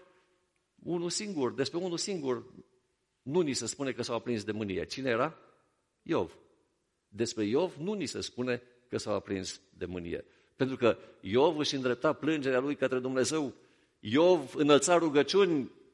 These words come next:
dramatice către Dumnezeu și aștepta răspuns de la Dumnezeu. Nici o clipă Iov nu s-a îndoit de existența lui Dumnezeu. Însă erau lucruri pe care nu le înțelegea și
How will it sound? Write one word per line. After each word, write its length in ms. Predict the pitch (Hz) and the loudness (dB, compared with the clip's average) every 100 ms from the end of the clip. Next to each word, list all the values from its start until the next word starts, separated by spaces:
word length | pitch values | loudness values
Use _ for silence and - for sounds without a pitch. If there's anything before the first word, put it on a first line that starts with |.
| _ - | _ -4
dramatice 760 | 110 165 233 220 131 139 117 | 6 6 6 2 2 2 2
către 260 | - - 131 | 4 2 2
Dumnezeu 460 | 120 120 117 170 | 0 2 2 0
și 120 | 147 135 | -2 -2
aștepta 380 | - 127 160 | -2 -2 2
răspuns 640 | 135 120 - 180 190 151 - | 2 0 0 0 0 -2 0
de 100 | 123 | 2
la 120 | 117 | 2
Dumnezeu. 500 | 113 113 107 139 139 - _ - | 2 0 2 0 -4 -14 _ -4
Nici 300 | 110 170 185 | 2 2 2
o 100 | 170 | 2
clipă 380 | 175 190 185 | 2 2 4
Iov 240 | 160 170 135 | 4 4 2
nu 140 | 160 | -2
s-a 160 | 147 151 | 0 0
îndoit 400 | 135 135 147 143 | 2 2 2 -2
de 160 | 117 | 2
existența 580 | 120 110 120 - 110 104 | 2 2 -4 -4 -4 -4
lui 140 | 95 95 | -4 -4
Dumnezeu. 520 | 98 95 95 85 - _ _ _ _ _ | -4 -4 -4 -8 -10 _ _ _ _ _
Însă 340 | 107 110 120 - _ _ _ _ _ _ | -8 -4 -6 -8 _ _ _ _ _ _
erau 220 | - 127 156 | -4 0 2
lucruri 400 | 165 170 185 - | 0 0 -2 -2
pe 100 | 139 | -4
care 200 | 143 131 | -4 -4
nu 120 | 147 | -4
le 100 | 139 | -4
înțelegea 460 | 120 117 113 123 - _ _ _ _ _ _ - | -4 -6 -2 -4 -4 _ _ _ _ _ _ -10
și 380 | - 110 107 | -6 -2 -4